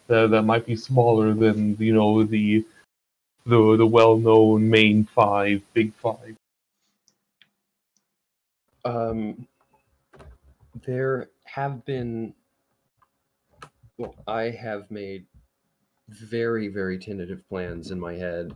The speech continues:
Speaker 2: to include maybe some of the more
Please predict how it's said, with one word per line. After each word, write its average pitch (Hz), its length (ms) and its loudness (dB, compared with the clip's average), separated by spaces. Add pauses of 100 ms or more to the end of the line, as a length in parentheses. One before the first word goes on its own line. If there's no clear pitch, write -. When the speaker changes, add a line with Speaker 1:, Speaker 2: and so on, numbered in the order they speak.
Speaker 2:
to 87 360 -14
include 87 560 -12 (1200)
maybe 98 300 -6
some 92 200 -10
of 90 80 -10
the 90 80 -14
more 92 240 -10